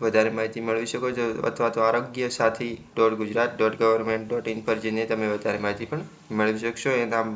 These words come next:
તમારે અગિયાર માસના કરાર આધારે તમારે આમાં નોકરી કરવાની રહેશે. એના પછી તમારી નોકરી રહેશે નહીં, એટલે અગિયાર માસ સુધી તમને સ્ટાફ નર્સમાં ફરજ બજાવવા માટે મળશે. એના પછી તમારે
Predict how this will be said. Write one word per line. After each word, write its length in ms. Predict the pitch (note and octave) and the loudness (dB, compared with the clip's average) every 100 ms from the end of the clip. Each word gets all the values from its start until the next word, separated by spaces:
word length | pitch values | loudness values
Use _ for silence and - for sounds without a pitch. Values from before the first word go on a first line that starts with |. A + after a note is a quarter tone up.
| - - | -10 -4
તમારે 340 | A2+ A2+ C3 F3+ - - - - - - - | 0 2 0 -2 -10 -18 -20 -20 -20 -20 -4
અગિયાર 400 | B2+ B2+ D#3+ D#3 | -2 2 4 4
માસના 360 | C#3 C3 B2+ A#2 | 4 0 0 -2
કરાર 260 | A#2 A#2+ A2+ | 0 2 2
આધારે 360 | A2 A2 A2+ | 4 4 2
તમારે 340 | A2 A2+ A2 - - | 0 0 -2 -2 -2
આમાં 380 | A2 A2+ C3+ - - _ A2+ | -2 0 -2 -6 -18 _ 2
નોકરી 300 | A2 A2 G#2+ | 2 2 0
કરવાની 380 | G#2+ A2 C3+ D3 - | 2 2 0 -6 -4
રહેશે. 360 | A2+ A2+ A2 A2+ | 0 0 2 0
એના 180 | A2+ A#2 | 0 -2
પછી 160 | B2 | -4
તમારી 480 | A2 A#2 A2+ A#2 C#3 - - | -6 -2 0 0 -2 -8 -4
નોકરી 360 | A2 A2 A2+ C#3+ - - | -2 -2 -4 -10 -10 -4
રહેશે 300 | A2 A2 A2+ | -2 -2 -4
નહીં, 200 | A#2+ C3 - | -4 -6 -6
એટલે 240 | A2+ A2 | -4 -4
અગિયાર 340 | A2+ A2 C#3+ C3+ | -4 -2 0 2
માસ 200 | B2 B2 | 0 0
સુધી 280 | A#2+ A#2 | -6 -4
તમને 280 | A2+ A2+ A#2 A2+ | -4 -2 -2 -4
સ્ટાફ 280 | - A#2+ | -2 -2
નર્સમાં 500 | A2+ A2 - A#2+ C#3+ - - | -2 -4 -4 -4 -4 -6 -4
ફરજ 260 | A#2 A2+ | 0 0
બજાવવા 500 | A2 A2+ A2+ C#3 D#3 B2+ | 0 -2 0 0 -2 -4
માટે 280 | A2+ A2+ C#3+ D3+ A2 | -4 -2 -4 -8 -8
મળશે. 400 | A2 A2 A2 G#2+ | -2 0 0 -4
એના 260 | A#2 B2 | -4 -2
પછી 160 | C3 B2+ | -4 -4
તમારે 340 | B2+ B2 A#2+ | -2 0 0